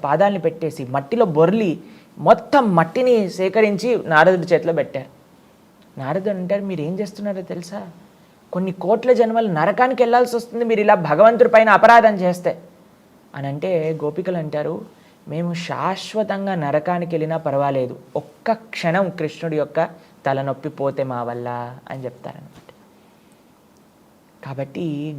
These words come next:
గోపికలకి, శ్రీమతి రాధారాణికి కృష్ణుడి పట్ల ఉన్న ప్రేమ ఎటువంటిది అనంటే, మేము ఎలా భగవంతుడికి సేవ చేసుకోవాలి,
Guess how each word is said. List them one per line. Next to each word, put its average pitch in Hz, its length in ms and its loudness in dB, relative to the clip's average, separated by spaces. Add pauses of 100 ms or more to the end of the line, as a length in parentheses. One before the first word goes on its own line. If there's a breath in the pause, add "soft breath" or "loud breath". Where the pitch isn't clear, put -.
(100)
గోపికలకి, 147 680 -4
శ్రీమతి 139 460 -10
రాధారాణికి 143 920 -6 (560 soft breath)
కృష్ణుడి 208 440 -6
పట్ల 196 380 -6
ఉన్న 170 320 -4
ప్రేమ 170 500 -4
ఎటువంటిది 170 720 -6
అనంటే, 151 600 -8 (500 soft breath)
మేము 196 460 -2
ఎలా 160 420 4
భగవంతుడికి 185 800 -2
సేవ 151 440 -8
చేసుకోవాలి, 135 840 -14